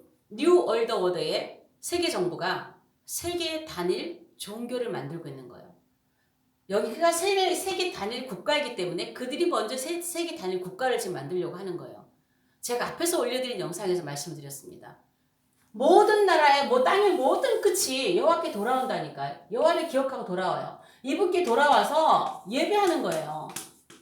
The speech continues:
전 세계 모든 민족이. 이게 초막절이에요. 가장 즐거운 축제가 메시아 왕국에서는 초막절이라니까요. 예수님께서 초막절로 이 땅에서 그분의 여호와의 칠대 절기를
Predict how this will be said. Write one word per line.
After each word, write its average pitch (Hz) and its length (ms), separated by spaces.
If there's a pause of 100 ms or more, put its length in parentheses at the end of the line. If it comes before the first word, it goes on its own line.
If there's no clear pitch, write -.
(1120)
전 320 240
세계 381 220
모든 - 320
민족이. 139 640 (420)
이게 359 220
초막절이에요. 269 840 (760)
가장 392 520
즐거운 330 440
축제가 202 840 (180)
메시아 262 340
왕국에서는 185 400
초막절이라니까요. 190 1000 (720)
예수님께서 349 500
초막절로 370 680
이 262 180
땅에서 285 500
그분의 240 460
여호와의 208 340
칠대 349 380
절기를 220 580